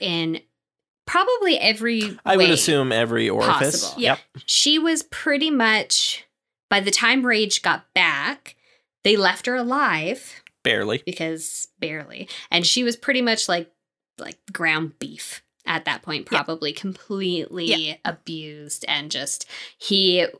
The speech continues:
Speaker 1: he was, he raged. Meh. You know, like, as anyone would, seeing a loved one like that. And since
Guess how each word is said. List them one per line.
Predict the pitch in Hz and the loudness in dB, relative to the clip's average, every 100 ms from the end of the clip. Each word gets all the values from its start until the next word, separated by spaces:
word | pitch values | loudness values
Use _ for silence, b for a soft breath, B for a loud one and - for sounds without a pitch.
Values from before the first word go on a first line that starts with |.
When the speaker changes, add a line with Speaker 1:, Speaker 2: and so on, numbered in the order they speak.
| - | -14
Speaker 1:
he | - 202 | -4 -2
was, | 170 170 160 156 - | 0 -2 -4 -6 -10
he | - 262 | -4 -2
raged. | 277 262 392 226 - - - _ | 0 2 2 2 0 -4 -6 _
Meh. | - 370 381 381 330 240 B B B | -4 0 2 4 4 2 B B B
You | - 220 | -2 2
know, | 202 202 330 233 | 4 2 0 2
like, | 202 185 185 | 4 4 2
as | 185 180 185 | 0 0 0
anyone | - 185 202 180 180 175 | 0 2 2 0 0 -2
would, | 165 170 | -2 -2
seeing | 180 170 170 | -2 -2 -2
a | 175 | -2
loved | 175 190 | -2 -2
one | 180 160 | -2 -2
like | 156 151 | -2 -4
that. | 151 151 151 - - | -2 -2 -2 -4 0
And | 180 165 160 160 160 165 - - _ _ _ _ _ _ _ _ _ - | 2 4 2 -4 -6 -2 -2 -2 _ _ _ _ _ _ _ _ _ -4
since | - 226 185 185 - | 0 2 2 0 -4